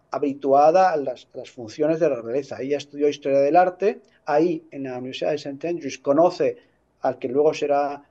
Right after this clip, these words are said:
eh, su marido, el príncipe de Gales, antes duques de Cambridge, y evidentemente, bueno, pues, eh, ha tenido que hacer un esfuerzo, como muchas personas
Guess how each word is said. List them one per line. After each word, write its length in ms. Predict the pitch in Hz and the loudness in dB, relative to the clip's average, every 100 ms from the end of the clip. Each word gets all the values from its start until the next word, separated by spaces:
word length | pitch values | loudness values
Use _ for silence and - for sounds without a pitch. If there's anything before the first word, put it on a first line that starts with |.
| _ _ | _ _
eh, 300 | - 139 139 135 | -10 -6 -6 -6
su 160 | - | -4
marido, 280 | 151 160 160 | -2 2 0
el 60 | 127 | -2
príncipe 720 | 131 - 151 143 143 143 143 165 | -6 -12 -4 -2 0 0 -2 -4
de 240 | 156 156 | 2 4
Gales, 380 | 175 190 202 - | 4 4 0 -6
antes 300 | 131 131 127 | -12 -10 -10
duques 240 | 127 131 | -8 -12
de 80 | 135 | -14
Cambridge, 520 | 139 185 185 220 - _ _ _ _ | -8 -8 -6 -10 -12 _ _ _ _
y 360 | - 214 240 - _ | -4 -2 -2 -4 _
evidentemente, 720 | 180 170 170 180 202 190 190 | 2 4 4 4 2 0 0
bueno, 260 | 220 165 202 | 0 0 -2
pues, 280 | 139 - - | -6 -8 -6
eh, 340 | 139 135 135 - | -2 -2 -2 -4
ha 100 | 135 | -4
tenido 220 | 160 165 | -2 -2
que 60 | |
hacer 100 | 147 | 0
un 60 | 160 | -2
esfuerzo, 680 | 151 - 185 185 180 214 214 | -2 -2 4 4 4 -2 0
como 180 | 151 | 0
muchas 320 | 139 170 175 165 | 0 -2 -4 -2
personas 540 | 180 - 190 143 - | -4 -2 -2 -2 -8